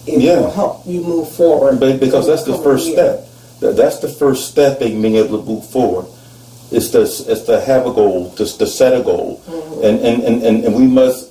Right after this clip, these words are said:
Speaker 2: refuse to allow ourselves to be paralyzed or to become complacent by the past.
Speaker 1: Mm-hmm.
Speaker 2: Some people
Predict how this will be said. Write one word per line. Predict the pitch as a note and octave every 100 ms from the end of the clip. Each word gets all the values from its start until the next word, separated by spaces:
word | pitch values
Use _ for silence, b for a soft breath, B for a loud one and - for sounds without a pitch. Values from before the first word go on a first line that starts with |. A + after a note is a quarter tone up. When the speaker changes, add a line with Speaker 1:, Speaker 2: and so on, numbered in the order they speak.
| _ _ _ _ _ -
Speaker 2:
refuse | B2+ B2+ - - G#3+ G#3+ E3+ B2+
to | - A#2
allow | A2+ C3 B2+
ourselves | A#2 B2+ A#2+
to | G#2+
be | A2+ A2+
paralyzed | - C#3+ D3+ - F2 E2+ F2+ - - B B B B B -
or | A2+ B2
to |
become | A#2 - A#2 A2+
complacent | - G#2+ - C#3 C#3 C3 F#2+ - - B - -
by | G2
the | -
past. | B2 C#3+ - - - - - -
Speaker 1:
Mm-hmm. | E3+ E3+ E3+
Speaker 2:
Some | F3 C3 G3
people | F#3 D#3+ D3 -